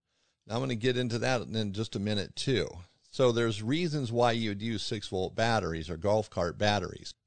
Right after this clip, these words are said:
But like I said, they have to be wired in series. So you have parallel with twelve volt batteries, series with six volt batteries in an R V application.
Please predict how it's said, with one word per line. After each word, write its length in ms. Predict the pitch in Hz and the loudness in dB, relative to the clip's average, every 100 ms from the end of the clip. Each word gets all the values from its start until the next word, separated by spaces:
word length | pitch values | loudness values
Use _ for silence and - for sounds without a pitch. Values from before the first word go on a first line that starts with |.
| - | -2
But 140 | 110 | 0
like 240 | 95 113 123 | 2 2 2
I 60 | |
said, 240 | 113 127 95 | 2 2 2
they 120 | 95 | 2
have 180 | 110 113 | 2 2
to 60 | |
be 140 | 131 127 | 0 2
wired 460 | 110 101 104 104 | 6 6 6 2
in 260 | - 113 113 | -2 -4 0
series. 520 | - 143 135 85 76 | 2 4 4 2 0
So 100 | - | 0
you 120 | 98 | 0
have 140 | 90 - | 0 0
parallel 580 | 127 135 143 151 160 139 | 4 6 6 6 4 2
with 180 | 135 - | -2 2
twelve 280 | 135 120 | 6 6
volt 180 | 110 87 | 6 4
batteries, 420 | 110 113 113 110 | 4 4 2 0
series 580 | - - 120 123 135 123 | 0 2 2 2 0 -4
with 180 | 123 117 | -2 -2
six 340 | - 139 139 | 0 -2 -2
volt 320 | 113 98 73 - | -2 0 0 -2
batteries 640 | 85 82 65 - - - - | -4 -4 -10 -12 -14 -12 -2
in 160 | 104 | 2
an 140 | 104 104 | 2 2
R 220 | 113 120 | 4 6
V 240 | 117 127 117 | 6 4 4
application. 800 | 90 82 85 - 73 57 - | 2 0 -6 -4 -6 -6 -12